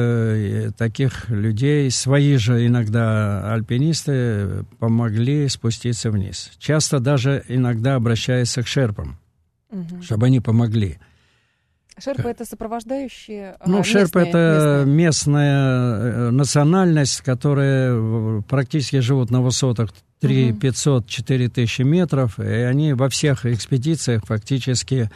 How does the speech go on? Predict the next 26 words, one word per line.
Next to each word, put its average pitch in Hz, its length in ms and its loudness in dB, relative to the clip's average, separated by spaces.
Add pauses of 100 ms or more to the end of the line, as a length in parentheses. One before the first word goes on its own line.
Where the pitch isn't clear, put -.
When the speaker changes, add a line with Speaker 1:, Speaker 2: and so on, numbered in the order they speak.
(480)
Speaker 1:
работают. 120 760 0
Э, 110 140 -4
очень 135 380 0
сильны, 135 480 2
часто 160 400 0
без 123 280 2
кислорода 131 520 0
совершают 120 540 -2
восхождение. 110 760 0
Если 131 220 0
мы, 131 160 4
я 131 100 2
говорил, 127 420 2
семь 127 280 2
тысяч 120 240 0
с - 80 -8
лишним 120 320 2
совершили 120 500 0
восхождение, 123 680 0
то 117 140 -2
из 117 160 0
них 127 180 0
три 151 200 0
тысячи — 117 340 -2
это 113 200 -4
шерпы, 104 420 -8